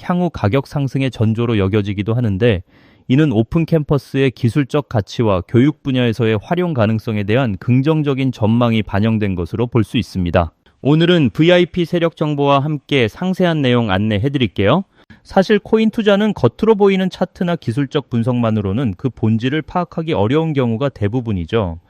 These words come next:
여러분께서도 잘 아시겠지만 결국 시장의 움직임은 세력의 의지에 따라 좌우되는 경향이 매우 커요.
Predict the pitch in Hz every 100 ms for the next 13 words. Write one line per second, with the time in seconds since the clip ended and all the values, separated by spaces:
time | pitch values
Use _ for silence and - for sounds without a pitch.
0 | _ _ - 131 190 202 208 196 202 196
1 | 170 143 107 147 147 - 123 143 104 80
2 | - 127 147 - 202 226 208 180 123 120
3 | 120 117 143 98 87 - 196 208 196 165
4 | 117 139 175 165 156 143 143 - 113 135
5 | 131 127 113 107 110 113 101 98 107 -
6 | - 160 87 78